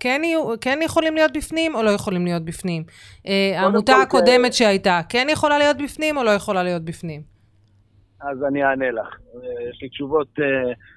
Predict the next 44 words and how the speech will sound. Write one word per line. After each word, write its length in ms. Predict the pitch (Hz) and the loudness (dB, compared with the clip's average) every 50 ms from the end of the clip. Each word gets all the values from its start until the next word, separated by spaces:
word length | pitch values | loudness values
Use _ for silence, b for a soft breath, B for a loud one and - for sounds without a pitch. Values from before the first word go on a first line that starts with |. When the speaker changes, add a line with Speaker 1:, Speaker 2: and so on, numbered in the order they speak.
| b b - | b b -4
Speaker 2:
מאחר 300 | 127 131 135 - 170 170 165 | -2 -2 0 0 -2 -2 0
ואני 240 | 160 170 170 175 180 | 0 -2 -2 -2 -6
גם 200 | 160 170 170 165 | -4 -4 -2 0
הייתי 280 | 170 185 202 - 190 175 | 0 0 0 -2 -4 -6
ב-, 140 | 156 165 156 147 | -2 -2 -4 -4
בסוד 340 | 147 - - 185 180 165 175 | -4 -8 -4 -4 -2 0 0
העניינים 380 | 170 165 160 160 170 180 180 | -2 0 -4 -6 -8 -8 -8
של 180 | 147 160 165 156 | -8 -6 -6 -6
השיחות, 360 | 143 - 151 139 147 196 185 | -6 -8 -10 -6 -4 -2 -2
אז 120 | 170 151 165 | -2 -2 0
אני 100 | 160 160 | 0 0
יכול 160 | - - 156 | 2 0 0
לתת 100 | 151 135 131 | -2 0 -6
לך 60 | 147 | -6
תשובות 300 | - - 156 151 160 156 | -4 -4 0 0 2 2
מאוד 200 | 151 151 147 151 | 2 0 0 2
מאוד 160 | 143 156 147 131 | 2 0 -2 -2
קונקרטיות. 640 | - 127 117 - 127 127 120 - 117 110 104 101 - - | -4 -6 -6 -2 -2 -2 -2 -4 -6 -6 -6 -6 -6 -6
Speaker 1:
מהמם. 300 | 190 180 165 175 180 190 180 _ _ - _ _ - | -6 -4 -4 -4 -6 -6 -10 _ _ -20 _ _ -6
Speaker 2:
אה, 520 | 135 127 131 131 135 135 131 131 131 131 131 | -4 -2 -2 0 -2 -2 -2 -2 -4 -4 -6
תשובה 300 | - - 160 156 196 202 | -6 -6 -2 0 0 0
ראשונה 400 | 196 202 - - 190 190 196 196 | 0 -4 -4 -4 -2 0 0 0
לגבי 360 | 196 185 170 175 170 185 185 | -2 -2 -4 -4 -4 -2 -2
לה 120 | 185 175 - | -2 -2 -4
פמיליה, 540 | - 160 165 185 196 202 214 208 196 180 | -4 -6 -4 -4 -4 -2 0 2 2 2
אנחנו 320 | 170 175 - - - 175 175 | 2 0 -2 -6 -4 -4 0
לא 140 | 190 202 220 | 0 0 0
עמותת 420 | 226 214 196 - 190 175 165 - | -2 -4 -4 -2 -2 -4 -2 -2
לה 100 | 175 143 | -4 -4
פמיליה. 520 | - 147 135 131 139 135 131 120 107 104 98 - _ - - - _ _ _ - | -2 -4 -4 -2 -2 -4 -4 -4 -6 -8 -10 -14 _ -20 -20 -20 _ _ _ -12
Speaker 1:
מהמם. 160 | 196 185 151 | -10 -6 -4
Speaker 2:
אה, 400 | 131 135 139 135 135 135 139 135 135 135 127 127 120 120 | -2 -2 -2 -2 -2 -2 -2 -2 -4 -6 -6 -8 -8 -4
אה, 220 | 123 131 135 135 131 | -2 -2 0 -2 -2
זה, 220 | 117 120 147 151 147 139 | -2 -2 -2 -2 0 2
זה 120 | 170 170 | 0 0
אחת 240 | 165 - 185 190 190 | 0 0 -6 -6 -4
מהשמועות 440 | 202 185 - - 170 175 185 185 - | -6 -6 -6 -6 -4 -4 -4 -4 -2
שהגיעו 480 | - 170 160 160 147 165 185 180 170 | -2 -2 -2 -2 0 0 0 4 4
אלינו, 320 | 170 175 185 190 185 175 151 | 2 2 2 -2 -4 -6 -8
וקיבלתי 440 | 143 123 147 147 160 170 - - 160 | -8 -8 -4 -2 -2 -2 0 0 -2
הרבה 180 | 151 156 175 160 | 0 0 -2 -2
טלפונים 480 | 175 165 160 - - - 160 160 156 | 0 0 0 0 -2 -6 -8 -6 0
בימים 300 | 139 143 143 160 165 160 | 2 2 2 2 2 0
האחרונים. 520 | 147 131 107 123 123 135 143 165 185 190 | 0 -2 -2 -2 -2 -2 0 2 2 0